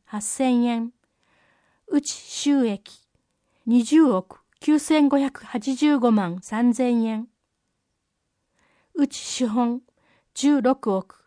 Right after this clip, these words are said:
二千七百二十九万五千円。伸び率、水道事業会計、五点四パーセント増。うち収益、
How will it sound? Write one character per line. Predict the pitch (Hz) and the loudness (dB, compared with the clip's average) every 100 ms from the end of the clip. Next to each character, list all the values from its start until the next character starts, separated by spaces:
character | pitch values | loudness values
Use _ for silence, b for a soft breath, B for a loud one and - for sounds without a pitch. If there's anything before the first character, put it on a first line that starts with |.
| _ | _
二 | 226 | -6
千 | - 302 277 | 0 4 4
七 | 285 302 | 4 2
百 | 302 294 240 | 2 0 2
二 | 247 | 2
十 | 254 294 269 | 4 2 2
九 | - 285 | 0 2
万 | 226 180 180 277 | 2 -2 -6 -8
五 | 202 | -8
千 | - 254 240 233 | -4 -2 0 -2
円。 | 226 240 _ _ _ _ _ _ _ _ _ _ _ _ _ _ _ _ | -4 -8 _ _ _ _ _ _ _ _ _ _ _ _ _ _ _ _
伸 | 247 269 | 0 2
び | 269 | 2
率、 | 208 - - - _ _ _ | -2 -8 -18 -20 _ _ _
水 | - - 302 | -10 0 0
道 | 277 294 | 2 2
事 | 262 277 | 4 4
業 | 285 285 | 6 4
会 | 277 269 254 | 0 -4 -4
計、 | - 196 180 202 _ _ _ _ - | -6 -8 -8 -12 _ _ _ _ -4
五 | 285 | -2
点 | 294 277 262 240 | -2 0 2 2
四 | 254 269 | 2 2
パ | - 285 | 2 -2
ー | 285 | -2
セ | - 240 | -2 -2
ン | |
ト | 214 262 269 | -2 -6 -8
増。 | 196 220 208 175 208 _ _ _ _ _ _ _ _ | -6 -8 -6 -8 -16 _ _ _ _ _ _ _ _
う | 277 | -8
ち | - | -8
収 | - - 294 269 | -10 -2 0 2
益、 | 226 196 _ _ | 0 -6 _ _